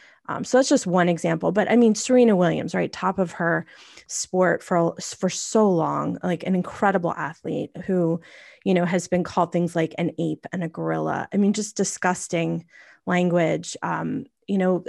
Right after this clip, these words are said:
Essence and I talked last season about, um, what happened with Rutgers women's basketball team, um, back in, like, I think it was oh seven, you know, with Don Imus calling them nappy-headed hoes, right? Like, there's kind of, like, example after example. And,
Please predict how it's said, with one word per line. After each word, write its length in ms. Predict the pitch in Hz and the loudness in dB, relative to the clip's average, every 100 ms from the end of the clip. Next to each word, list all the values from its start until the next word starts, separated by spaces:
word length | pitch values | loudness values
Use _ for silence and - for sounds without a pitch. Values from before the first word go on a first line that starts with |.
| - | 0
Essence 300 | 247 233 214 | 2 2 2
and 100 | 190 | 2
I 80 | |
talked 420 | 190 - 190 - - | 0 0 -2 -4 -6
last 340 | 185 175 - | -2 -2 -4
season 340 | 220 214 175 | -6 -4 -4
about, 420 | 165 170 160 156 - _ _ _ _ _ - - | -2 -2 -2 -4 -8 _ _ _ _ _ -20 -6
um, 200 | 175 170 | -2 0
what 100 | 175 | 0
happened 260 | 190 190 196 | 0 -2 -2
with 120 | 185 | 0
Rutgers 500 | 185 185 180 170 - - - - | -2 0 0 -2 -6 -18 -20 -2
women's 300 | 190 190 180 | 2 2 2
basketball 580 | 185 208 - 175 170 175 | -2 -2 -4 -4 -2 -4
team, 500 | - 175 165 156 185 | -4 -4 -4 -4 -8
um, 360 | 180 165 170 185 | -10 -8 -8 -8
back 360 | - 170 170 180 | -6 -6 -4 -4
in, 160 | 175 | -2
like, 300 | 170 165 165 - | -2 -4 -8 -14
I 80 | 175 | -14
think 180 | 165 175 | -12 -10
it 40 | |
was 320 | 170 165 - - _ _ - | -8 -8 -10 -20 _ _ -4
oh 120 | 180 | -2
seven, 680 | 175 - 180 175 165 - 170 - | 0 2 2 2 0 -2 -4 -4
you 100 | 185 | -2
know, 140 | 165 | -2
with 180 | 170 170 | -4 -4
Don 280 | 185 170 170 | -2 0 0
Imus 440 | 160 170 165 - | 2 0 0 -4
calling 340 | - 175 170 165 | -6 -2 0 0
them 140 | 160 | 0
nappy-headed 680 | 160 160 160 175 160 160 160 | 0 -2 -4 -6 -6 -6 -6
hoes, 440 | 165 165 156 - | -4 -2 -4 -4
right? 220 | 175 175 196 | -2 0 0
Like, 200 | 196 - - - | -4 -6 -20 -4
there's 180 | - 226 | 4 4
kind 200 | - 277 | 4 4
of, 60 | 262 | 4
like, 140 | 220 | 2
example 560 | 185 156 196 214 233 202 | 0 -2 0 0 0 0
after 300 | 180 - 170 | -2 -2 -4
example. 640 | 156 - 170 170 175 - - | -2 -2 -2 -2 -4 -6 -4
And, 360 | 180 175 170 | -2 0 -2